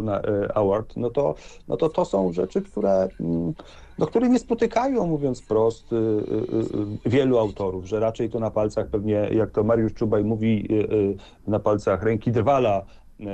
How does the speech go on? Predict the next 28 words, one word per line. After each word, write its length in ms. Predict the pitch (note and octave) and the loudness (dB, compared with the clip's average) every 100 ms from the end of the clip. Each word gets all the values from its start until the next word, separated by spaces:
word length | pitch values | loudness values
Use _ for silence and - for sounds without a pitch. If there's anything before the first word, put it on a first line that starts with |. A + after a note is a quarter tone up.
| F#2+ | -8
można 320 | G#2 G#2 G2 F#2+ | -6 -6 -4 -4
byłoby 640 | G2+ G2 F#2+ G2 - G#2+ | -2 -2 0 0 0 -2
policzyć. 360 | G#2+ G2 G2 G#2 | 0 -2 0 0
Więc 220 | A2 C#3 | 0 0
postać 380 | - A#3 B3 A#3 | 0 0 0 -2
absolutnie 600 | G3+ - A#3 A3+ - B2 | -2 0 0 0 0 0
niezwykła, 580 | A#2+ G2+ G#2 F#2 G2 G2+ | 0 0 -2 -2 -2 -2
przy 240 | - - | -4 -4
czym 280 | G3+ A#3+ A3+ - - | 2 2 0 -4 -4
też 260 | - - - - | -2 -4 -4 2
niezwykle 680 | D#3+ G3+ E3+ D3+ A3 - F#3+ | 4 4 2 0 -2 0 -2
skromna 640 | - - E3+ E3 D#3+ D#3 | -2 0 0 0 -2 -2
i 60 | |
niezwykle 720 | D3 D3 C3+ D3 - C#3 C#3 | -2 -2 -4 -8 -2 0 0
zdystansowana 1040 | B2+ B2+ C#3 D3+ C#3+ B2+ B2+ B2+ A#2+ G#2+ G2 | -2 -4 -2 0 0 0 0 2 2 2 0
do 240 | F#2+ G2 | 2 0
swojego 380 | F#2+ - F#2 G#2 | 0 -2 0 0
sukcesu 600 | - C#3 - C3 - C#3+ | -2 -4 0 0 0 -2
ogromnego, 720 | B2+ B2+ A#2 A#2 G#2+ G#2 G#2 - - - - - | 0 0 0 -2 0 -2 -4 -10 -20 -20 -20 -4
do 160 | G2+ G2 | 0 2
tego, 240 | G#2 G2+ | 2 2
co 140 | F#2 | 2
udało 340 | G#2 G#2+ B2 D3 | 2 4 4 2
się 160 | - | 2
osiągnąć, 560 | B2 A2 A2+ A2 G#2 G2 | -2 0 -4 -2 -4 -4
do 120 | G2 | -4
tytułu 380 | - G2 C#3 D3+ | -4 -2 0 0
szlacheckiego, 840 | - C#3+ - - - C3 A#2+ A2 | 0 0 -2 -2 0 2 2 0